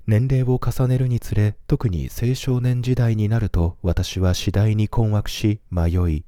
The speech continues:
悲しみに沈んでいきました。どんなことも私に満足や喜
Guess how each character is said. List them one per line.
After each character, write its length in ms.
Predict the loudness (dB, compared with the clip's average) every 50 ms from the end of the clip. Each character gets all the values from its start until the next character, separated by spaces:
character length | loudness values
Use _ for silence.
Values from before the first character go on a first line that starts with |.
| -10 -6 -4
悲 180 | -2 -2 -2
し 180 | -4 -4 -4 -4
み 100 | -2 0
に 160 | 0 0 -2
沈 320 | -2 -2 -2 -2 -2 -2
ん 60 | -2 -2
で 100 | -2 -4
い 80 | -4
き 140 | -4 -4 -4
ま 80 | -4 -4
し 100 | -2 -2
た。 180 | -2 -2 -2 -4 -10 _ _ _ _ _ -20 -20 -20 -8 -2
ど 120 | 0 0 0
ん 60 | 0
な 140 | 0 -2 -2
こ 100 | -2 -2
と 140 | 0 0
も 260 | 0 2 0 0 -2 -2
私 360 | -2 -2 0 -2 -2 -2 -2
に 160 | 0 0 0
満 200 | 0 0 0 0
足 240 | -2 -2 -2 -2 0
や 160 | 0 0 0
喜 120 | 0 0